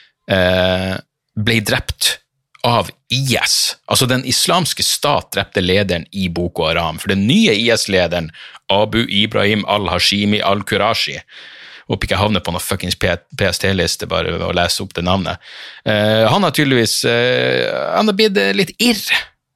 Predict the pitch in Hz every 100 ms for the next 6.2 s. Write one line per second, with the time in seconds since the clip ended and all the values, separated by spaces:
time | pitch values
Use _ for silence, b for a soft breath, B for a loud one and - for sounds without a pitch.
0 | - 165 156 170 - 156 208 - - 123
1 | 82 78 - - 101 95 104 - 87 87
2 | 98 82 B B - 117 107 104 151 165
3 | 123 107 101 165 135 95 - - - 127
4 | 139 - - - - - 135 185 92 78
5 | 80 - _ _ _ _ - - - 214
6 | - -